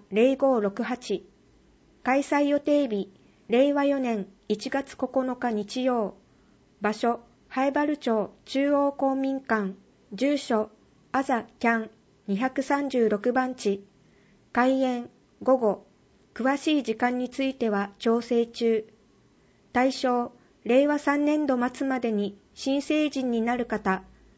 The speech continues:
平成十三年、二千一年四月二日から、平成十四年、二千二年四月一日生まれの方。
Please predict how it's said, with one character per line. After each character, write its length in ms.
平 220
成 260
十 180
三 320
年、 260
二 120
千 360
一 240
年 320
四 160
月 260
二 280
日 100
か 140
ら、 200
平 220
成 260
十 280
四 160
年、 320
二 100
千 320
二 100
年 300
四 160
月 240
一 280
日 260
生 40
ま 160
れ 80
の 140
方。 380